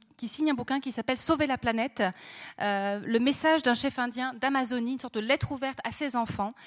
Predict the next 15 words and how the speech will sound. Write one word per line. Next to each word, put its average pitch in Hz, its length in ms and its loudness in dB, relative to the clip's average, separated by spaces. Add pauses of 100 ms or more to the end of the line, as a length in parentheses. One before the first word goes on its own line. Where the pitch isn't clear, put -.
(400)
une 226 120 0
aventure 262 340 0
assez 247 220 0
folle 285 240 -2
d'Almir 240 320 -2
Suroui. 247 280 -4
Je 262 100 -4
ne 233 40 -8
sais 233 100 -8
pas 254 140 -2
si 277 160 -4
vous 247 60 -6
connaissez 240 320 -4
ce - 60 -14
personnage, 233 640 -4